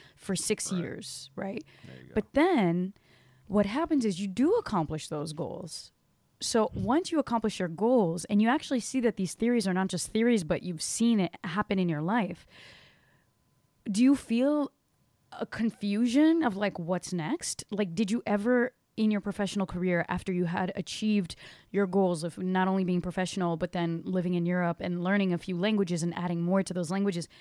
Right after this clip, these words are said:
Speaker 1: do you ever feel lost about what's next? Or is it easy for you to see, "Okay,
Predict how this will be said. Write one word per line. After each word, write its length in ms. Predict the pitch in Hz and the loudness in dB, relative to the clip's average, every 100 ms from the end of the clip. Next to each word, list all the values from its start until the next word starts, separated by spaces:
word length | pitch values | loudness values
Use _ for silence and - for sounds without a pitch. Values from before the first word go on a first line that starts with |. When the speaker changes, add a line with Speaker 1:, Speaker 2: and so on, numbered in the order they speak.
| - - - _ _ | -20 -20 -20 _ _
Speaker 1:
do 120 | 160 208 | -2 0
you 160 | 214 | 0
ever 280 | - 202 247 | 0 0 0
feel 840 | 233 - 214 208 196 180 175 170 170 _ _ _ _ | -2 -6 0 2 4 2 0 -2 -6 _ _ _ _
lost 720 | 170 180 180 160 170 - - - - | -4 0 2 0 -4 -8 -8 -8 -4
about 440 | 180 175 160 - | 0 0 0 -4
what's 420 | 180 165 165 - | -2 0 0 -2
next? 440 | 180 170 269 - - | -2 -2 -4 -8 -2
Or 160 | 190 185 | 0 0
is 140 | 170 | 0
it 80 | 180 | -2
easy 280 | 196 190 185 | -2 0 0
for 120 | - | 0
you 140 | 175 | -2
to 80 | 170 | 0
see, 320 | 165 185 160 - | -2 -2 -2 -2
"Okay, 380 | 139 170 135 | -4 -4 -4